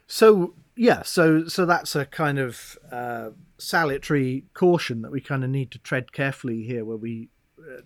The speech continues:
deal with these kinds of topics. But I think it, uh,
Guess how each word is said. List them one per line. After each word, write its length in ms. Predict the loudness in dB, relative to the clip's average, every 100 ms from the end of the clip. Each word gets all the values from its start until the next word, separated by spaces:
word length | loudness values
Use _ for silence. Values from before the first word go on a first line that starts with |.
| -4
deal 160 | 0 0
with 140 | -2
these 240 | -6 -8
kinds 280 | -6 -8 -8
of 80 | -12
topics. 520 | -16 -16 -18 -20 -20 _ _ _ _ _ _ _ _ _ _ _ 0
But 120 | 4
I 120 | 4
think 320 | 2 0 2
it, 160 | 0 -2 _ _ _ _ _
uh, 100 | -14